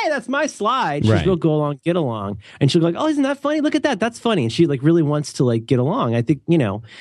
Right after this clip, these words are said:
Speaker 1: and so she's, you know, unless somebody really deliberately tries to hurt her, she usually handles it really well. But I get mad.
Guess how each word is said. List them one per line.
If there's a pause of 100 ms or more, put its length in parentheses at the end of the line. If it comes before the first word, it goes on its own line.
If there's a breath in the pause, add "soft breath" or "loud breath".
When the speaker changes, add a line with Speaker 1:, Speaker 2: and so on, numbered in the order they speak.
(440 loud breath)
Speaker 1:
and
so (120)
she's, (320)
you
know,
unless
somebody
really
deliberately
tries
to
hurt
her,
she
usually
handles
it (140)
really
well. (320 loud breath)
But
I
get
mad.